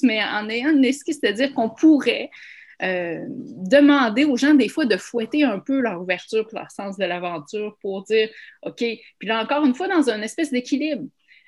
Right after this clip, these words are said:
Euh, oui, mais peux-tu challenger un peu tes visions pour, « As-tu pensé à ci, ça ? » Tu sais, comme, tu sais, parce que c'est bon du pâté chinois, mais pas à tous les jours, tu sais, je veux dire, en tout cas. Sur ce commentaire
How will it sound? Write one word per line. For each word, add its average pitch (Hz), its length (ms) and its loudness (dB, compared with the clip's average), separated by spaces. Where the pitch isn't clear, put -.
Euh, 190 720 0
oui, 240 520 4
mais 240 460 -2
peux-tu 269 720 -2
challenger 226 580 0
un 262 140 0
peu 262 180 -6
tes 247 160 -4
visions 233 420 -4
pour, « 208 300 -8
As-tu 220 220 -10
pensé 247 320 -4
à 233 80 -4
ci, 240 260 -10
ça ? » 233 320 -4
Tu 240 60 -20
sais, 240 180 -10
comme, 196 340 -10
tu - 20 -20
sais, 254 80 -2
parce 226 100 -2
que - 60 -14
c'est 233 80 4
bon 247 220 4
du 285 100 -4
pâté 220 280 -2
chinois, 233 320 -2
mais 262 120 0
pas 320 160 -2
à - 20 -2
tous 320 140 -2
les 262 80 2
jours, 277 340 -4
tu 254 80 -6
sais, 285 220 -4
je 220 80 -10
veux 214 60 -12
dire, 226 320 -4
en 190 140 -8
tout - 220 -16
cas. - 60 -14
Sur - 160 -14
ce 214 120 -8
commentaire 208 840 0